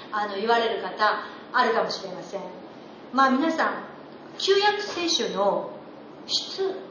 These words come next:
エジプト記十二章という箇所にですね、その杉越の祭りの箇所が出てくるんです。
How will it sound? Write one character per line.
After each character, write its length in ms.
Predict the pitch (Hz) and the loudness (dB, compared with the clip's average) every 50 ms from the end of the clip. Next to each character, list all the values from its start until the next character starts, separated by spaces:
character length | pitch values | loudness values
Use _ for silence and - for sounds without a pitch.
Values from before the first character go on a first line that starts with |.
| - - - - - - - | -16 -16 -16 -18 -8 -2 0
エ 120 | 262 - | 2 4
ジ 160 | - 381 - | 4 2 2
プ 80 | 339 339 | 0 -2
ト 160 | - 370 - | -2 -2 -2
記 320 | - - 233 220 214 - - - - - | -2 -4 -6 -6 -6 -8 -10 -12 -8 0
十 220 | - 320 370 392 381 381 | 4 6 6 6 6 4
二 80 | 381 381 | 2 2
章 360 | - - 262 196 190 - - - - - - | 2 2 2 2 2 0 -2 -6 -10 -8 -4
と 100 | 302 294 | -2 -2
い 100 | 285 285 | 0 0
う 220 | 277 247 226 - | 0 0 -2 -2
箇 80 | 233 233 | -4 -4
所 140 | - 226 190 | -4 -4 -6
に 100 | 180 156 | -6 -6
で 120 | 160 160 | -8 -8
す 140 | - - 220 | -8 -6 -4
ね、 260 | 226 277 320 311 226 - - - - - - - - | -2 0 0 -2 -4 -8 -10 -14 -16 -16 -16 -16 -12
そ 160 | - - 226 208 | -8 -4 -2 -2
の 120 | 202 190 | -2 -2
杉 300 | - - 226 226 - - | -2 -2 -4 -4 -4 -4
越 220 | 214 202 - 214 | -4 -6 -6 -6
の 80 | 196 190 | -6 -6
祭 340 | 190 196 196 196 233 240 240 | -6 -6 -6 -6 -4 -4 -4
り 40 | 233 | -4
の 40 | 226 | -4
箇 180 | - 226 - - | -6 -6 -8 -10
所 80 | - | -8
が 100 | 190 180 | -8 -6
出 100 | 190 196 | -4 -2
て 120 | 190 226 226 | 0 0 2
く 80 | 226 | 2
る 180 | 220 226 220 208 | 4 4 4 2
ん 60 | 175 | 2
で 100 | 165 - | -2 -4
す。 120 | - - | -6 -8